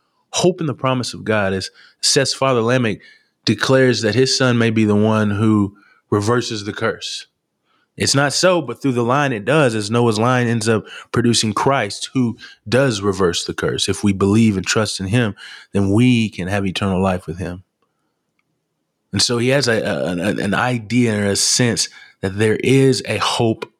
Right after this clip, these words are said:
coming, and that's what we're supposed to be. Also, it's just mankind in general, man, is that, that we're still, uh, um, in the image of God, that we are all born in the image of God.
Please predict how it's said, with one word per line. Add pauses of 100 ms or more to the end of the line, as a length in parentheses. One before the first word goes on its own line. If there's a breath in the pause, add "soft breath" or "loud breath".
(180)
coming, (180)
and
that's
what
we're
supposed
to
be. (540 loud breath)
Also,
it's
just
mankind
in
general,
man,
is
that, (760 loud breath)
that
we're
still, (600)
uh,
um, (380 soft breath)
in
the
image
of
God, (340)
that
we
are
all
born
in
the
image
of
God.